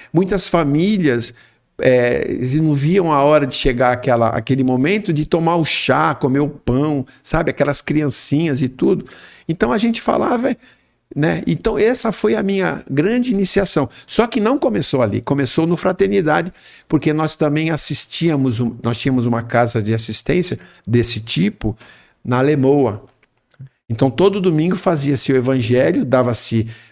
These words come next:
parecia que era chocolate ou leite, alguma coisa, só que do lado, né? Então alguém tinha que fazer o evangelho. E a Darcy falou assim, "Põe o Toninho pra falar."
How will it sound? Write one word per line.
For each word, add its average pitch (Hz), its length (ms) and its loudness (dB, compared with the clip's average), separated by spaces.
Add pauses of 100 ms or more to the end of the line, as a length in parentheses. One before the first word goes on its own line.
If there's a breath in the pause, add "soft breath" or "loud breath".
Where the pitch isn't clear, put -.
(100)
parecia 143 360 0
que 117 100 -4
era 117 200 2
chocolate 123 800 0
ou 113 60 2
leite, 117 400 2
alguma 110 280 0
coisa, 151 440 0 (800)
só 123 240 0
que 127 100 0
do 151 100 0
lado, 117 360 2
né? 120 260 -2 (640 loud breath)
Então 151 380 0
alguém 135 380 2
tinha 156 280 -4
que - 100 -12
fazer 151 280 -2
o 151 80 2
evangelho. 143 560 0 (200 loud breath)
E 143 120 2
a 170 80 2
Darcy 175 560 0
falou 151 220 0
assim, 120 180 -2
"Põe - 260 -2
o - 20 -2
Toninho 269 280 0
pra - 140 2
falar." 135 520 2